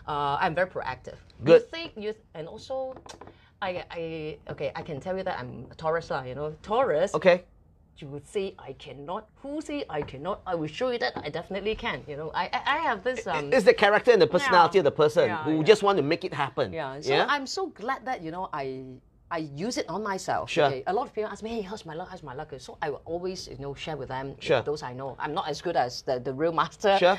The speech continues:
Speaker 1: but, you know, the, the surface part I can actually share with them. But I use it on myself, and I think it's, it's pretty good, you know. Yeah, it, it is tough, you know. Even though we,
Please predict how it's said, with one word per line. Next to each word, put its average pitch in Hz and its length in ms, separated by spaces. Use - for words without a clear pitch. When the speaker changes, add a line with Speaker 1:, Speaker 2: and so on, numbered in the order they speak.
Speaker 1:
but, 156 180
you 160 80
know, 202 220
the, 143 440
the 147 100
surface 196 400
part 185 260
I - 80
can 131 260
actually 135 260
share 165 200
with 139 100
them. 120 160
But 170 200
I 247 500
use 175 140
it 190 100
on 202 80
myself, 185 640
and 135 360
I 123 120
think 185 280
it's, - 380
it's 131 120
pretty 170 220
good, 147 280
you 135 60
know. 123 140
Yeah, 185 220
it, 226 160
it 208 60
is 170 100
tough, 143 240
you 147 80
know. 127 140
Even 320 340
though 294 160
we, 156 320